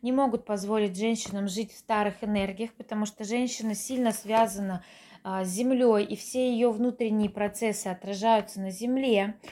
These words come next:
И вы можете это заметить, что когда вам плохо, а, да, то есть когда у вас внутри, а, какое-то состояние очень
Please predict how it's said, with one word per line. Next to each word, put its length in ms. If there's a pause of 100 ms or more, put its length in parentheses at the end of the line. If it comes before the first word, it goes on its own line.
(260)
И 80
вы 140
можете 400
это 200
заметить, 560
что 160
когда 480 (280)
вам 220
плохо, 720 (420)
а, 380
да, 220
то 80
есть 120
когда 380
у 60
вас 280
внутри, 500 (680)
а, 120
какое-то 600
состояние 760
очень 400